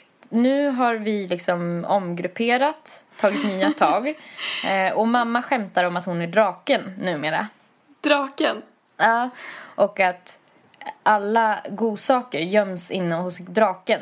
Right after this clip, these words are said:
Speaker 1: i drakens låda.
Speaker 2: Ja.
Speaker 1: I
Speaker 2: På,
Speaker 1: hennes
Speaker 2: i hennes
Speaker 1: sovrum då,
Speaker 2: sovrum.
Speaker 1: för att, för hon går och lägger sig väldigt tidigt.
Speaker 2: Ja.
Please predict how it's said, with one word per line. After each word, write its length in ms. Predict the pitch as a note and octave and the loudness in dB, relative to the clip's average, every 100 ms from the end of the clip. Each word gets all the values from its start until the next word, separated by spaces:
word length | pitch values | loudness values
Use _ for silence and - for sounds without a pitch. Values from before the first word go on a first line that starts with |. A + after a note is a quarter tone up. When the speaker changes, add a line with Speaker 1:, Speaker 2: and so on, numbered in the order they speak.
| - | -4
Speaker 1:
i 80 | F#3+ | 0
drakens 600 | F#3 E3+ - E3+ F3 - | 2 2 0 -6 -6 -2
låda. 420 | G3+ F#3 G3 - - _ - | 0 2 2 0 -6 _ 0
Speaker 2:
Ja. 260 | B3 B3+ E4 E4+ C#4+ - - - - | 0 2 0 0 -2 -14 -20 -16 0
Speaker 1:
I 120 | G#3+ | 2
Speaker 2:
På, 60 | |
Speaker 1:
hennes 0 | |
Speaker 2:
i 0 | |
hennes 220 | A3+ G3+ C4+ | 2 2 2
Speaker 1:
sovrum 340 | G#3+ B3 A3 | 2 2 0
då, 60 | - | 0
Speaker 2:
sovrum. 180 | A#3+ A#3 | -2 -2
Speaker 1:
för 80 | |
att, 80 | A#3 - - - | -2 -2 -6 2
för 100 | C4 | 2
hon 120 | B3 | 4
går 100 | C4 | 2
och 80 | B3 | 2
lägger 220 | A#3 A3+ | -2 0
sig 100 | G#3+ | 0
väldigt 220 | F3+ F3 | 0 0
tidigt. 520 | A#3 G3+ G#3+ - - - | -2 2 0 -2 -10 -4
Speaker 2:
Ja. 380 | D4+ D4 C4 | 2 2 0